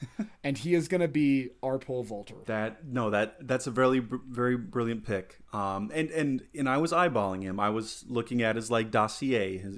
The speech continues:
Speaker 1: his, like, s-, stats and all that. Um, and, and this is, I, this isn't exactly us picking the same cryptid, but I also picked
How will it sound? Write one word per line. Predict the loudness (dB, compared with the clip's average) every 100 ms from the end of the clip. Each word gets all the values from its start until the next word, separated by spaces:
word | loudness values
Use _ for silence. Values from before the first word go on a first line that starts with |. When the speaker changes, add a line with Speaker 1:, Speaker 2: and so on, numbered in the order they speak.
| -10
Speaker 1:
his, | -6
like, | -4 -4
s-, | -8 -14 -14
stats | -8 -8 -6
and | -6
all | -2
that. | -2 -4 -16 -20 -20 -20 -20 _
Um, | 0 2 2 -2 -14 -6
and, | -4 -4 -2
and | 0
this | 0 -2
is, | -8 -10 -12 -2
I, | -2 -2 -10 -16 -20 -20 -20 -20 -20 -14
this | -2 0 0
isn't | 0 -2 -2 -10 -20 -8
exactly | -6 -2 2 4 2 0 2 2
us | 0 -4
picking | -4 -2 -2
the |
same | 0 0
cryptid, | 0 0 -2 0 0
but | 0 -2
I | 0 2 2
also | 0 0 0 -2 -6
picked | -4 -8 -8